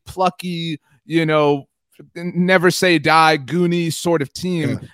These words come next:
Speaker 1: I mean, again, you know, they score on, on all, you know, th-, their first possession, the second half, they don't score, but then they score on all of them except for the interception.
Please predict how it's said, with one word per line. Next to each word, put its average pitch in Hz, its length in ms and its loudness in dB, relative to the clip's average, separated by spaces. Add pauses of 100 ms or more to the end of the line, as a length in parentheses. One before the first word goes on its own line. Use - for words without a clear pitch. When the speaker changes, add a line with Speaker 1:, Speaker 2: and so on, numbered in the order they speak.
Speaker 1:
I 170 60 -2
mean, 170 200 -4
again, 170 420 -2
you 160 80 -12
know, 175 120 -2
they 170 140 -2
score 185 640 0
on, 147 300 -2
on 139 120 0
all, 175 460 4
you 165 80 -4
know, 147 80 -4
th-, 135 160 -8
their 143 100 -6
first 220 240 -4
possession, 165 380 -2
the 135 40 -12
second 135 260 -4
half, 123 100 -4
they 117 100 -8
don't 117 200 -4
score, 113 320 -6 (240)
but 127 100 -4
then 160 140 -2
they 190 100 2
score 175 260 0
on 147 140 0
all 170 300 0
of 175 80 -4
them 143 160 -2
except 131 280 -6
for 135 80 -14
the 127 140 -6
interception. 110 500 -12